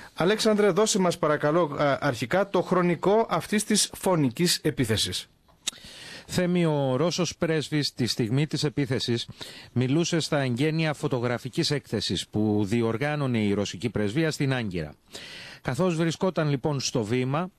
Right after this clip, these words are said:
Speaker 2: από πίσω του στεκόταν ατάραχος ο δράστης, ο οποίος, όπως έγινε γνωστό, είναι ο ηλικίας είκοσι δύο ετών αστυνομικός,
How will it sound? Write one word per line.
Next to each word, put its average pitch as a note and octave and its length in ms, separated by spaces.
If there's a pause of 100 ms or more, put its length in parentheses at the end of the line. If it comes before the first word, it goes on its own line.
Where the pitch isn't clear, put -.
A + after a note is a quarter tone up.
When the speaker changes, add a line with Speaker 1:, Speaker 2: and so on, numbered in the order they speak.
(100)
Speaker 2:
από C3+ 440
πίσω F#3+ 340
του F3 260
στεκόταν D#3+ 680 (180)
ατάραχος D#3+ 960
ο D#3+ 140
δράστης, C3+ 580 (400)
ο A#2+ 80
οποίος, F3+ 360 (100)
όπως F3 320
έγινε D#3 260
γνωστό, B2+ 480
είναι D#3+ 480
ο A#2+ 160
ηλικίας A#2 600
είκοσι B2+ 380
δύο D#3+ 240
ετών C#3+ 320
αστυνομικός, A2+ 760